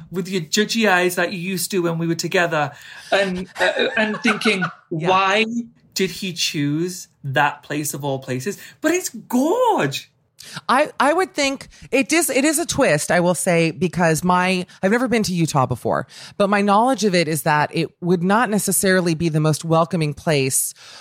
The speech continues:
Speaker 2: for a foreign gay man of color. Like, it just doesn't feel like that would work.
Speaker 1: And I understand why you would think that. However, I have never felt more welcome in a place
Speaker 2: Wow.
Speaker 1: than I do here in Utah.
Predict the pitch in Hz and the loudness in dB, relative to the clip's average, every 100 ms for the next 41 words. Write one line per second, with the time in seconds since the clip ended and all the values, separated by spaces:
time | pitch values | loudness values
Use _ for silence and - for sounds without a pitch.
0 | - - 208 185 175 175 - 165 165 160 | -20 -2 2 4 4 2 2 2 4 6
1 | 156 - - - 220 226 247 247 240 233 | 4 2 -6 -4 2 2 4 0 -2 -2
2 | 208 190 185 180 170 165 156 - 151 113 | 2 4 4 2 2 0 0 0 2 0
3 | 76 _ _ _ _ 175 196 196 233 - | -4 _ _ _ _ -2 0 0 0 2
4 | 226 220 226 226 196 196 185 170 226 147 | 0 0 0 0 2 2 2 2 2 0
5 | - - _ _ _ _ - 233 254 254 | -2 -12 _ _ _ _ -2 0 2 0
6 | 269 269 - 226 208 190 214 269 285 254 | -2 -4 -4 -4 -2 -2 -2 -4 -6 -8
7 | 240 175 160 160 - - 214 226 185 156 | -10 -8 -10 -10 -10 -6 -6 -6 -6 -6
8 | 127 - _ _ - 180 220 233 208 180 | -6 -10 _ _ -6 -4 -4 -6 -10 -8
9 | 170 180 233 220 - 160 165 165 151 131 | -6 -6 -8 -10 -8 -6 -6 -8 -8 -6
10 | 123 127 - 160 160 151 147 139 131 123 | -6 -8 -12 -16 -14 -8 -4 -2 -2 -6
11 | 127 127 135 131 127 131 127 123 120 113 | -8 -8 -6 -8 -6 -6 -6 -8 -12 -12
12 | 117 | -12